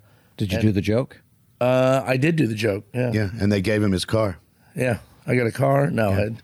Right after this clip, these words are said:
Speaker 2: I, um, but, and we hung out and talked after and had some drinks, and they were nice people.
Speaker 3: And let me tell you my luck. I had their little card with the points on it or
Speaker 2: Yeah.
Speaker 3: whatever,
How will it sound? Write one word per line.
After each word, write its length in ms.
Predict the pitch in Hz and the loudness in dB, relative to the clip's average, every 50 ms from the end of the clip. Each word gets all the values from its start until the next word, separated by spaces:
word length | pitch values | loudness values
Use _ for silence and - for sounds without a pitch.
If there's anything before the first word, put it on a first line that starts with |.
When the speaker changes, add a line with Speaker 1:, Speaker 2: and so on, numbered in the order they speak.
| _ - - - - - - _ _ _ _ - | _ -20 -20 -20 -20 -20 -20 _ _ _ _ -4
Speaker 2:
I, 40 | - 117 107 101 | -2 0 0 -2
um, 140 | 101 107 104 - - - | -2 -6 -10 -12 -8 -4
but, 220 | 131 143 139 143 143 | -2 -2 -2 -4 -2
and 180 | 139 143 147 156 | 0 0 2 2
we 100 | 151 143 | 4 2
hung 180 | 131 139 131 | 2 2 2
out 160 | 131 131 127 | 2 0 0
and 100 | 131 127 | 0 0
talked 240 | 113 127 123 120 - | 2 2 2 2 2
after 280 | 127 113 110 107 - 120 | 2 0 0 0 -2 -4
and 220 | 117 113 110 107 107 | -4 -4 -4 -4 -2
had 200 | 101 113 104 101 | -4 -2 -4 -4
some 160 | - 110 107 | -4 -4 -4
drinks, 380 | 104 110 101 110 127 135 - | -4 -4 -4 -4 -6 -6 -8
and 160 | 127 127 131 143 151 | -8 -6 -6 -6 -6
they 140 | 160 147 139 | -4 -2 0
were 80 | 139 143 | 2 2
nice 200 | 147 151 147 - | 2 2 2 0
people. 360 | - 190 185 - - 139 117 - - | -2 -4 -4 -4 -6 -12 -10 -4 -2
Speaker 3:
And 80 | 98 104 | 0 2
let 80 | 113 | 2
me 80 | 120 123 | 2 2
tell 140 | 110 127 123 | 2 2 2
you 100 | 117 107 | 4 4
my 140 | 107 117 120 | 4 2 2
luck. 200 | 117 98 92 - - - - - - - | 0 0 -2 -6 -12 -20 -20 -12 -6 -2
I 140 | 110 131 | 0 2
had 180 | 135 143 151 147 | 2 2 2 4
their 120 | 135 120 113 | 4 4 4
little 180 | 113 107 98 | 4 2 0
card 460 | 90 - - 113 117 113 98 87 80 85 | 0 0 0 2 2 2 2 0 0 -2
with 140 | 95 92 | -2 -2
the 60 | 87 78 | -2 -2
points 360 | - - 110 113 117 - - | -2 0 0 0 0 0 0
on 160 | 120 120 123 | 0 0 0
it 80 | 123 120 | 0 0
or 60 | 127 | 0
Speaker 2:
Yeah. 60 | 123 | 2
Speaker 3:
whatever, 340 | 123 127 127 127 127 135 131 | 2 2 2 0 -2 -4 -6